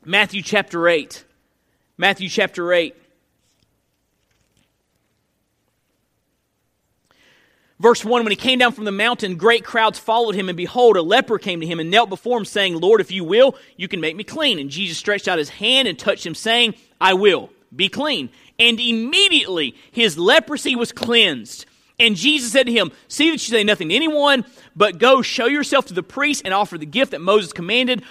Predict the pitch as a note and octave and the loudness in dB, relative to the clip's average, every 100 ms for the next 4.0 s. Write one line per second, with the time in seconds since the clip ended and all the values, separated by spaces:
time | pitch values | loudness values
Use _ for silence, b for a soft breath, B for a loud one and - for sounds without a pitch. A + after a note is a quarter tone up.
0 | B - F#3 D#3+ - B3 B3 - _ b | B -2 -2 -2 -2 0 0 -4 _ b
1 | - A#3 G#3+ G#3 G3 D#3 F3+ F#3 A2 - | -6 -2 0 0 -4 -6 0 0 -2 -10
2 | b b G3 A3 - - G#3 A3+ A3 - | b b 0 0 -4 -8 2 4 4 0
3 | E3+ - F3 - A3+ A3+ G#3+ G3 - | -8 -8 -10 -2 2 2 2 -4 -10